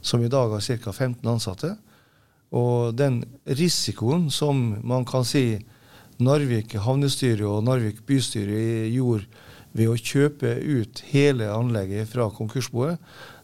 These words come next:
den viser seg i dag å være en meget, eh, god investering. Så, eh, det er vi veldig glad for,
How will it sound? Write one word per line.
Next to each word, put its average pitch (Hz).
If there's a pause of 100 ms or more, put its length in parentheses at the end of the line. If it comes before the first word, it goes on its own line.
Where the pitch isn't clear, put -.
den 120
viser 127
seg 107
i 117
dag 117
å 104
være 110
en 104
meget, 104
eh, 104
god 101
investering. 104 (580)
Så, 120
eh, 117 (680)
det 139
er 131
vi 120
veldig 123
glad 123
for, 185